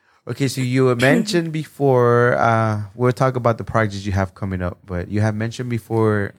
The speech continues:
Speaker 1: that you were from the hood or
Speaker 2: <laughs>
Speaker 1: very hood-like. W-, uh, was, is that how you, the area where you came, was that what it was? Did you go through some really tough times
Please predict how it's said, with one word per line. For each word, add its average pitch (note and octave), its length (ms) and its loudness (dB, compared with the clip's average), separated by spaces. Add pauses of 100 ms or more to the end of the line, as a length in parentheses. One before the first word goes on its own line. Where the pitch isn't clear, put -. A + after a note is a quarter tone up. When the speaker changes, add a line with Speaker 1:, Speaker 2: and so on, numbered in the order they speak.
(460)
Speaker 1:
that G2 100 -6
you G#2 180 -2
were F#2 400 -2 (240)
from C#3 220 -2
the A2 160 2
hood G#2+ 440 0
or G#2 380 -2 (240)
Speaker 2:
<laughs> - 220 -20
Speaker 1:
very G#2+ 480 0 (260)
hood-like. G2+ 680 -4 (680)
W-, G#2 200 -12 (160)
uh, G2 260 -4
was, A2+ 300 -2
is A2 220 -4
that C3+ 360 2
how B2 120 2
you, C#3 420 0
the A#2+ 300 -4
area C3 400 4
where B2 140 -2
you A#2+ 120 -6
came, C#3 380 -6
was A2 120 -8
that A2 120 4
what A#2 180 2
it A#2 80 2
was? A#2 280 2
Did A2 340 -6
you G#2+ 60 -6
go A2 140 2
through G#2+ 160 -4
some G2+ 260 -4
really G#2+ 200 2
tough A2 220 -4
times A2+ 420 -2